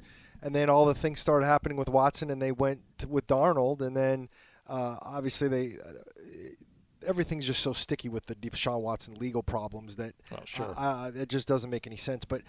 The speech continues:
Speaker 1: they're gonna be in a position where they're not set at quarterback. And again, we just said this,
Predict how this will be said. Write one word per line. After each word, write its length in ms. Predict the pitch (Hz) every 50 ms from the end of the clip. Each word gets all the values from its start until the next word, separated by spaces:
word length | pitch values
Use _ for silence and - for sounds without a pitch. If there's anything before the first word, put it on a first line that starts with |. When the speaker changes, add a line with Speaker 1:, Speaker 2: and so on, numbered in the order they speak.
| - - - -
Speaker 1:
they're 200 | - 147 160 175
gonna 180 | 160 180 180 175
be 140 | 151 170 165
in 80 | 156
a 40 | 151
position 500 | - - 143 147 196 226 - - 170 151
where 320 | 143 147 147 147 143 143 - _ _ _ _ - _ - - - -
they're 200 | 143 151 170 185
not 220 | 180 175 170 -
set 200 | - - 170 165
at 60 | 143 -
quarterback. 580 | - 143 135 120 104 101 98 101 - _ - _ _ _ _ - 165
And 120 | 175 190
again, 240 | 190 214 214 170 160
we 100 | 165 165
just 180 | 190 226 - -
said 200 | 269 254 214 160
this, 320 | 143 139 156 - - -